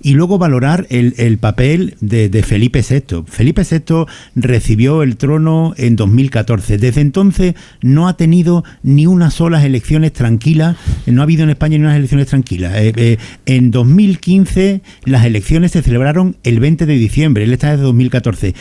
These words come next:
En dos mil quince, eh, las elecciones se celebraron el veinte de diciembre, en Navidad, el veinte de diciembre. Hubo repetición electoral que fue en dos mil dieciséis. Fueron aquellas en las que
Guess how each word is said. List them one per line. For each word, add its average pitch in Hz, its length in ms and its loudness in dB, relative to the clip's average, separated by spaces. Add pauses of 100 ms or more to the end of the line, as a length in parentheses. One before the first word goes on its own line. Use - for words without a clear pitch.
(200)
En 117 140 0
dos 117 100 0
mil 156 260 2
quince, 160 460 0 (320)
eh, 123 320 0
las 117 120 0
elecciones 117 420 2
se 180 60 0
celebraron 165 420 0
el 127 160 2
veinte 180 320 2
de 180 240 0
diciembre, 147 720 0 (140)
en 113 160 0
Navidad, 107 420 0 (260)
el 117 160 -2
veinte 147 200 0
de 143 60 2
diciembre. 101 460 -2
Hubo 151 260 0
repetición 151 720 -2
electoral 160 680 0 (340)
que 107 80 0
fue 147 400 0
en 131 120 2
dos 113 120 -2
mil 127 240 2
dieciséis. 110 540 0
Fueron 131 340 0
aquellas 135 460 0
en 135 100 0
las 113 120 -4
que 110 220 -2